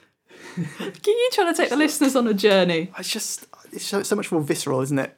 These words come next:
Speaker 2: It is, I love it. We're
Speaker 1: So
Speaker 2: actually in
Speaker 1: they put
Speaker 2: Bristol.
Speaker 1: out these collectors, and they concluded that three to ten tons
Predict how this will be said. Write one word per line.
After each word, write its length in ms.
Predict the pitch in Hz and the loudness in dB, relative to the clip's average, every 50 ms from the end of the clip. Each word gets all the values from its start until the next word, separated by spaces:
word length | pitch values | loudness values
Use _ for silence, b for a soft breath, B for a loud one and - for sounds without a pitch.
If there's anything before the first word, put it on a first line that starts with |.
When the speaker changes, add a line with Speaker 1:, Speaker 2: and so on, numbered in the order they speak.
| _ - | _ -4
Speaker 2:
It 100 | 240 - | -4 -2
is, 220 | 311 349 349 - - | -2 -2 -4 -4 -6
I 80 | - | -4
love 200 | 240 269 294 277 | -2 -2 -2 -2
it. 160 | 202 - - - _ _ _ _ _ - b b b b b b b b b b b _ _ _ _ | -2 -4 -4 -8 _ _ _ _ _ -14 b b b b b b b b b b b _ _ _ _
We're 120 | 208 208 | 2 4
Speaker 1:
So 80 | 196 214 | 6 8
Speaker 2:
actually 180 | 208 196 196 202 | 8 8 8 6
in 60 | 180 | 6
Speaker 1:
they 60 | 220 | 6
put 40 | 208 214 214 | 6 6 8
Speaker 2:
Bristol. 120 | 254 240 | 6 6
Speaker 1:
out 100 | 220 202 | 6 6
these 160 | 202 196 170 | 2 2 2
collectors, 540 | - 180 160 139 139 139 139 139 - - b b b b b b b b b _ | 2 2 2 2 2 0 -2 -2 -4 -8 b b b b b b b b b _
and 500 | - 160 151 151 151 156 151 156 156 - - _ _ _ _ _ _ _ _ _ _ - | 2 4 4 4 4 4 2 0 -2 -4 -8 _ _ _ _ _ _ _ _ _ _ 0
they 220 | 190 190 196 190 | 2 4 4 4
concluded 520 | 190 196 180 170 151 151 135 135 123 127 - - | 2 2 2 2 2 2 4 2 0 -2 -2 0
that 340 | - 143 - - - - - | 2 2 2 2 -2 -6 -10
three 540 | - - - - - - - 175 175 185 185 | -10 -10 -10 -14 -14 -6 -2 0 0 0 0
to 100 | - 185 | -2 -4
ten 440 | 180 - - 185 180 165 170 175 170 | -4 -4 -2 -2 0 0 0 0 -2
tons 600 | - - 170 147 123 117 113 113 113 - - - | -2 -2 -2 -2 -2 -2 -4 -8 -8 -10 -12 -16